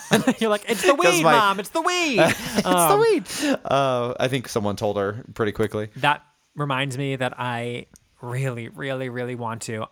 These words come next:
Speaker 2: on my bucket list, do a gourmet weed dinner, you know, where they do, like,
Speaker 1: Oh, mm-hmm,
Speaker 2: tinctures
Speaker 1: mm-hmm.
Speaker 2: for, uh, for some beginning drinks, some aperitifs, and, you know, full, full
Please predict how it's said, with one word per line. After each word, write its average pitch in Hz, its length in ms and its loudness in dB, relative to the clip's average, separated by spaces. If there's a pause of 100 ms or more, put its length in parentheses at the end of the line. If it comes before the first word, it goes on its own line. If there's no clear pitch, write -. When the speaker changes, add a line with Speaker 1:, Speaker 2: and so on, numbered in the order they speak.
Speaker 2:
on 147 140 -6
my 156 100 -2
bucket 123 300 -4
list, 113 340 -8 (420)
do 147 460 -2
a 117 340 -8 (380)
gourmet 135 800 -2
weed 123 320 -8
dinner, 135 400 -4 (400)
you 131 100 -6
know, 123 220 -2
where 117 160 -4
they 117 180 -4
do, 123 220 -6
like, 117 340 -4
Speaker 1:
Oh, 98 60 -6
mm-hmm, 90 460 -2
Speaker 2:
tinctures 151 580 -2
Speaker 1:
mm-hmm. - 20 -2
Speaker 2:
for, 127 360 -4 (440)
uh, 127 480 -6
for 147 140 -10
some 135 160 -8
beginning 135 540 -6
drinks, 147 380 -4
some 120 360 -4 (260)
aperitifs, 156 720 -2
and, 131 340 -8
you 147 60 -4
know, 127 140 0
full, 180 440 0
full 170 460 -2